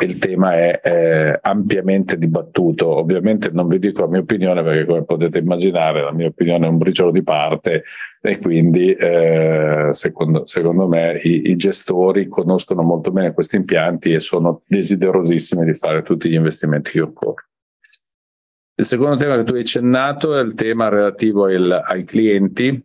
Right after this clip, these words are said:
mercato libero, mercato tutelato, questo vale sia per l'energia che per il gas. Eh, sostanzialmente ad un certo punto il, è stata,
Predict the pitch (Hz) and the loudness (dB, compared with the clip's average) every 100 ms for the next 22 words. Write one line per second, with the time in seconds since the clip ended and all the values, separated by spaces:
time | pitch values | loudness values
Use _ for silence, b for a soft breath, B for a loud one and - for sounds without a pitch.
0 | _ - 87 - 90 - 92 104 98 92 | _ -4 -4 -2 -6 -2 2 2 2 2
1 | 87 90 - 87 92 85 98 104 95 - | 0 -2 -2 0 0 2 2 2 0 0
2 | 82 78 - - 85 85 85 85 - 78 | 0 0 -4 -8 -4 0 2 2 0 -2
3 | 87 82 85 82 80 87 - 92 110 113 | -2 0 0 0 0 -2 -2 0 2 2
4 | 98 92 95 127 127 B B B B B | 2 2 0 0 -2 B B B B B
5 | - 104 101 101 98 92 - 151 - 113 | -2 0 2 4 2 2 2 0 0 -2
6 | 107 110 131 120 110 107 107 104 113 113 | -2 0 0 2 2 2 0 0 0 0
7 | - 92 92 - 98 - 110 95 95 95 | -2 -2 -2 0 -2 -4 -4 0 2 2
8 | 107 104 104 - 95 90 90 90 - 90 | 2 2 2 2 0 2 2 2 0 -2
9 | - 95 95 95 | -2 -2 0 -2